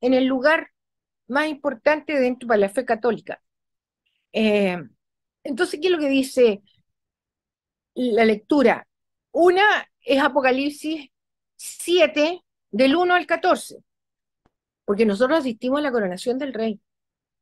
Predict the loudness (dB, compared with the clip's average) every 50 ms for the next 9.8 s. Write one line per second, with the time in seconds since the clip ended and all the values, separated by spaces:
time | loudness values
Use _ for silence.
0 | _ _ _ 0 0 2 2 0 0 0 0 0 0 -2 -2 -2 -2 -2 -2 -2
1 | -4 -4 -4 -4 -4 -4 -6 -8 -8 -8 -10 -10 -6 -2 -2 0 0 -2 -4 -6
2 | -10 _ _ _ _ -6 -2 -2 0 0 0 -2 -4 -4 -4 -4 -2 -2 -4 -4
3 | -4 -6 -6 -6 -8 -8 -12 _ -20 -20 -14 -8 -6 -4 -2 -2 -2 -4 -8 -10
4 | -16 _ _ _ _ _ _ _ _ _ _ _ _ -12 -12 -10 -10 -10 -12 -14
5 | -16 -16 -18 -20 -20 -20 _ _ _ _ _ _ _ _ _ -10 -8 -6 -4 -4
6 | -4 -6 -4 -2 0 0 0 2 0 -2 0 0 0 0 0 0 0 0 -2 -4
7 | -4 -8 -8 -4 -2 -2 -2 -2 -4 -8 -12 _ _ _ _ _ _ -6 -2 0
8 | 0 2 2 2 0 0 -2 -4 _ -12 -14 -12 -8 -4 -4 -2 -2 -2 -4 -6
9 | -8 -10 -6 -2 0 0 2 2 0 0 -2 -4 -4 -4 -6